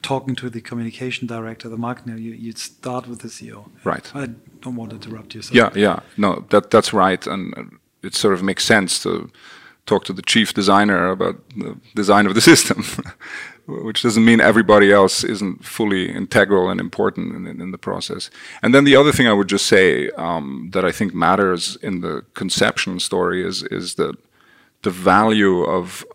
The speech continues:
Speaker 2: of, of beauty and experience, and of course function and sense, is core to why an Apple product is the experience that it is, and is the ecosystem that it is,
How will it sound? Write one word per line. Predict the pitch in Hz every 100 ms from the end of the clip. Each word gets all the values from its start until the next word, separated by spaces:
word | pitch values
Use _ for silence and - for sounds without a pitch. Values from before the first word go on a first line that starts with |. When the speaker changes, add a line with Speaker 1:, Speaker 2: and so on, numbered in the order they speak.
| -
Speaker 2:
of, | 87 85 87 - - _ _ _ _ _ _ _ _ _ _ _ _ _
of | 98 87 _ _ _ _ - _
beauty | 107 110 113 101 95
and | 64 90
experience, | 85 - 113 110 104 87 67 65 - - - _ _
and | 98 107
of | -
course | - 98 -
function | 98 95 - - 107 98 -
and | 95
sense, | - 107 82 95 - - _ _ _ _ - _
is | - 98 90 -
core | - - 104 107 92
to | - 98
why | 92 90 85
an | 85 82
Apple | 87 90 92
product | - 90 95 - - - -
is | - 95 90
the | -
experience | 92 - 104 95 90 -
that | 92
it | 92
is, | 113 - - - -
and | 80 85 -
is | 98 92
the |
ecosystem | - 113 98 - 90 73
that | 65 82
it | 85
is, | 64 - -